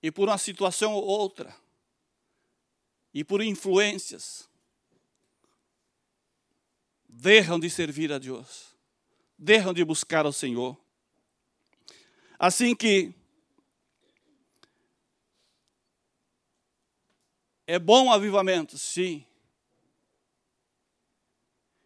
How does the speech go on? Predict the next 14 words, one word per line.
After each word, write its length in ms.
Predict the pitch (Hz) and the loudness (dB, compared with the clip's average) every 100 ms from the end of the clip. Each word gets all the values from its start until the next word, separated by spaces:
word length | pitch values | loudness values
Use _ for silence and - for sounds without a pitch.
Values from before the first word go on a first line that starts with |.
| _ _ _ _ _ _ _ _ _ | _ _ _ _ _ _ _ _ _
Pero 220 | 143 147 | -4 -4
guarde 400 | 127 160 160 139 | -2 -2 -2 -8
bem 440 | 123 139 139 113 - _ _ _ _ _ _ _ - | -6 -4 -4 -8 -16 _ _ _ _ _ _ _ -10
em 120 | 127 | -8
tu 140 | 131 151 | -6 -4
coração 500 | 139 135 - 139 123 | -2 -2 -2 -4 -4
a 60 | |
palavra 380 | - 123 120 110 | -4 -2 -2 -4
de 120 | 110 | -10
Deus. 440 | 104 104 98 - - _ _ _ _ _ _ _ _ _ _ _ _ _ _ _ _ _ _ _ _ _ _ _ _ _ _ _ _ _ _ _ _ _ | -8 -10 -10 -16 -18 _ _ _ _ _ _ _ _ _ _ _ _ _ _ _ _ _ _ _ _ _ _ _ _ _ _ _ _ _ _ _ _ _
Davi 240 | 131 135 156 | -8 -2 -2
disse 260 | 170 175 | -4 -8
que 140 | - 170 | -6 -4
ele 320 | 165 160 | -2 -2